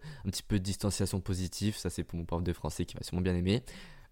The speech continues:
Euh, voilà, pour vous, vous approcher un petit peu de moi et pour qu'on fasse mieux conna-, plus connaissance, quoi. Après, j'apporterai toujours une thématique,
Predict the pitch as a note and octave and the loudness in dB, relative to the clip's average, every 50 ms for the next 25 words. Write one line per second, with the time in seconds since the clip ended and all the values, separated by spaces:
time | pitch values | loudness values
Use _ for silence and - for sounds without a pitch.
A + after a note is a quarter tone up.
0 | - - - G#2+ G#2 G2+ G2+ G2+ G2+ G2 F#2 F#2+ G2 F#2 F#2 F#2+ F#2+ F#2+ - - | 0 4 6 8 8 8 8 8 6 4 4 6 6 8 8 8 8 6 4 2
1 | - F#2 F#2+ F#2+ F2+ F#2 G2+ G2 G2 F#2 F#2+ - G2+ F#2+ - A2+ G2 - A2+ G#2 | 2 2 4 2 2 0 0 0 0 2 4 4 4 6 6 6 8 8 6 4
2 | - - - - G#2 G2 G2 F#2 F#2+ F#2+ F#2+ G#2 A2 A2 F#3+ - - F3+ - - | 2 0 0 2 4 6 6 6 8 8 10 10 10 10 8 6 2 0 0 0
3 | F#2+ F2 - - F2+ - - G2 F#2+ G2 F#2+ - F#2+ F2+ F2 - - - - - | -2 0 2 2 2 2 2 4 4 4 4 4 2 2 0 0 -4 -8 -4 2
4 | - - G2 - - G2+ A2 B2 - D3+ - - - - - - - - - - | 4 4 4 4 4 4 4 4 4 0 -2 -2 -6 -8 -10 -12 -14 -14 -16 -16
5 | - - - - - - - - - - A#2+ B2 - - - D3 C#3+ C#3 A2+ A#2+ | -16 -18 -16 -16 -16 -14 -14 0 4 6 6 6 6 4 6 8 8 8 8 8
6 | A#2+ G#2 A2 G2+ G#2 G2+ - - B2 B2 A#2+ A2+ A#2+ A2+ A2 G#2 G2+ - - G#2 | 6 6 6 6 4 4 4 6 6 6 6 6 6 8 8 6 6 4 4 2
7 | G#2 - - - - | 2 2 0 -6 -12